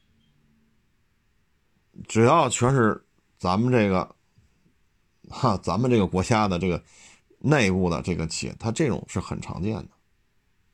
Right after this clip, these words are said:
啊。所以有些时候呢，就是最终的衍生的趋势是什么呢？你有点小聪明，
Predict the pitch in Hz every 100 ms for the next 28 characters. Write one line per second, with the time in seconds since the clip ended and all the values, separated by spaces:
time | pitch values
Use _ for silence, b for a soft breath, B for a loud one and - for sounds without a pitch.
0 | _ _ _ _ _ _ _ _ _ _
1 | _ - - _ _ _ _ _ _ _
2 | _ _ _ _ _ _ _ _ _ _
3 | - 139 151 127 143 113 127 135 104 80
4 | 82 82 78 62 50 _ _ _ - 147
5 | 127 156 110 90 65 80 127 143 101 -
6 | - _ _ _ - - 165 151 117 85
7 | 71 - - 55 - b b b b 95
8 | 110 143 196 151 127 90 64 90 73 60